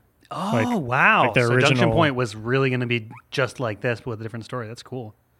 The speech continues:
Speaker 2: Yeah. And I imagine even probably, like, some of the story stuff is the same.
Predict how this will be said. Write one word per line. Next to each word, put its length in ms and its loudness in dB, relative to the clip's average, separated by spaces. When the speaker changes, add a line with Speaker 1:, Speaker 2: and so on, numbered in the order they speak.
Speaker 2:
Yeah. 340 -4
And 100 4
I 40 6
imagine 600 4
even 360 4
probably, 420 2
like, 140 0
some 160 -2
of 100 -4
the 80 -6
story 340 -4
stuff 280 -8
is 160 -8
the 100 -10
same. 580 -10